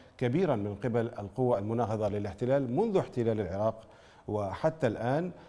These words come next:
وأن كل، آه، ما يمر به العراق الآن خلال هذه المرحلة كان متوقعا وفي الحسبان منذ ذلك الحين. الآن كيف، آه،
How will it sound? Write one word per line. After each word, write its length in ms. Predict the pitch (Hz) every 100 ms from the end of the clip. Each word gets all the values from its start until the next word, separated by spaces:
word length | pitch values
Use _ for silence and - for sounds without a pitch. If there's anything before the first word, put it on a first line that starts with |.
| -
وأن 480 | 107 113 113 131 127
كل، 360 | 120 180 180 160
آه، 360 | 117 113 113 107
ما 220 | 104 117
يمر 220 | 113 139
به 300 | 127 123 120
العراق 460 | 87 98 127 - 92
الآن 320 | 95 117 127
خلال 280 | - 110 104
هذه 260 | 110 120
المرحلة 500 | 98 107 87 95 110 127 - - - -
كان 300 | - 180 165 131
متوقعا 720 | 127 123 147 - 95 120 139
وفي 220 | 110 98
الحسبان 600 | 120 123 - 120 135 156
منذ 360 | 117 107 113 110
ذلك 340 | 120 110 107
الحين. 540 | 113 - 160 127 92 82 - - - 117
الآن 500 | 120 160 180 165 113
كيف، 320 | 156 160 156
آه، 460 | 143 135 113 113